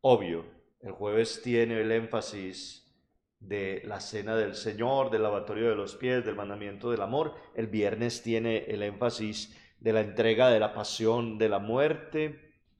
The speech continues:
y el sábado tiene el significado de la resurrección. Pero hay una cosa muy interesante que a mí me gustaría que la miráramos y la miráramos de verdad con,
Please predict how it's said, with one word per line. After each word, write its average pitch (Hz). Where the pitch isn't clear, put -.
y 131
el 95
sábado 110
tiene 101
el 110
significado 110
de 120
la 107
resurrección. 113
Pero 127
hay 143
una 180
cosa 175
muy 175
interesante 127
que 147
a 120
mí 110
me 123
gustaría 123
que 110
la 110
miráramos 107
y 107
la 104
miráramos 107
de 107
verdad 101
con, 120